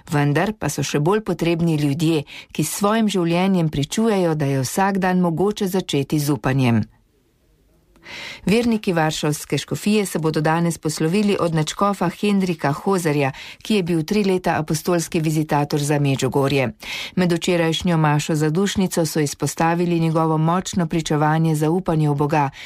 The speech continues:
in ljubezen do vesoljne cerkve. Pater Marinko Šakota pa je že pred dnevi zapisal, da je odšel prijatelj Medžugorja. Ni namreč le lepo govoril o tamkajšnji duhovnosti,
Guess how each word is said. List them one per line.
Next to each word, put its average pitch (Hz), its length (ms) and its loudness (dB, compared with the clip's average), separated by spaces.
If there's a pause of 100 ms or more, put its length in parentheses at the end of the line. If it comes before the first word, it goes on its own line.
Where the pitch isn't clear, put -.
(140)
in 220 180 0
ljubezen 190 540 0
do 165 100 2
vesoljne 156 540 0
cerkve. 131 480 -2 (600)
Pater 208 360 0
Marinko 185 500 0
Šakota 156 540 -2
pa 147 140 -2
je 147 180 2
že 147 160 -2
pred 151 280 -2
dnevi 190 320 2
zapisal, 165 560 0 (280)
da 165 120 0
je 165 220 2
odšel 214 420 0
prijatelj 160 640 0
Medžugorja. 131 720 0 (520)
Ni 240 160 2
namreč 160 500 0
le 156 140 2
lepo 175 300 0
govoril 165 520 0
o 151 140 -2
tamkajšnji 156 760 0
duhovnosti, 151 720 0